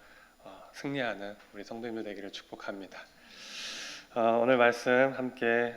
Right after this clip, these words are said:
한 절 한 절 보면서 나아갈 때 또 하나님이 주시는 음성 듣고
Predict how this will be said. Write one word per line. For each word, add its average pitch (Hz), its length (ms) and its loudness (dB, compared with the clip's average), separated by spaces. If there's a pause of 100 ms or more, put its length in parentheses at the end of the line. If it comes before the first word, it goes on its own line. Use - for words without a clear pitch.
(100)
한 123 200 -6
절 123 160 0
한 113 140 0
절 113 300 2
보면서 113 360 0
나아갈 104 420 0
때 120 360 0
또 107 100 -8
하나님이 113 320 -2
주시는 113 680 -4
음성 110 300 -8
듣고 104 520 -12